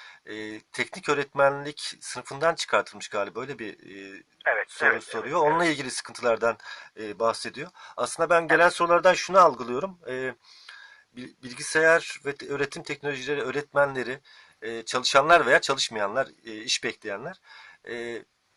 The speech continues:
Speaker 1: bilgi topluma dönüşüm sürecinde aktif rol almak istiyorlar.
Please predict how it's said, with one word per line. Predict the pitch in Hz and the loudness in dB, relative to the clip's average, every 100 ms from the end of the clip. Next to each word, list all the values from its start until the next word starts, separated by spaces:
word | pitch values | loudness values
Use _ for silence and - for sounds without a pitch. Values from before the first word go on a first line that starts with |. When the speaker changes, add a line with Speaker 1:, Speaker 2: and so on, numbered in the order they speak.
| _ _ _ | _ _ _
Speaker 1:
bilgi | 123 127 | -12 -6
topluma | - - 170 170 | -4 -2 0 0
dönüşüm | 131 151 - 185 | 0 -2 -4 -6
sürecinde | 156 147 156 170 | -6 -6 4 6
aktif | 143 - - | 6 -2 -6
rol | - 254 | 2 6
almak | 135 101 - | 6 4 -6
istiyorlar. | - 95 85 - | -8 -12 -14 -16